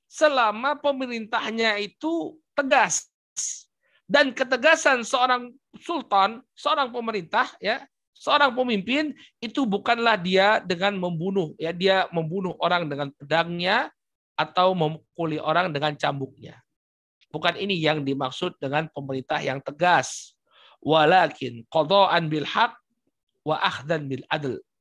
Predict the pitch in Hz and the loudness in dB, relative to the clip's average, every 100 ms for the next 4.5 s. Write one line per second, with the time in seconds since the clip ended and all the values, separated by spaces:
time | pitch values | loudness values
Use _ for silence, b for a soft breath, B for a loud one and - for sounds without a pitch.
0 | _ _ _ _ _ _ _ - 110 180 | _ _ _ _ _ _ _ -6 -4 -2
1 | 175 165 151 151 190 175 165 - 160 170 | 0 -2 -2 0 2 4 2 0 -4 -2
2 | - 185 190 175 160 185 196 180 165 - | -2 0 2 0 -4 -8 -6 -4 -2 -2
3 | 226 175 165 165 165 190 - 190 175 160 | 0 0 0 -2 -2 -2 -2 -2 -4 -6
4 | 135 202 165 156 151 | -2 -2 0 0 -2